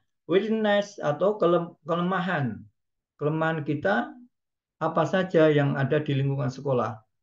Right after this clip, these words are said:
Bisa jadi, eh, kita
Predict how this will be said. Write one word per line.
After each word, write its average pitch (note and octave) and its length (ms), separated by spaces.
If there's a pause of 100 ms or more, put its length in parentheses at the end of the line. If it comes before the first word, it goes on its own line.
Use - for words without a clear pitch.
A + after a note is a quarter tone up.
(400)
Bisa A#2 240
jadi, A#2+ 560 (720)
eh, A2 520 (280)
kita E3 800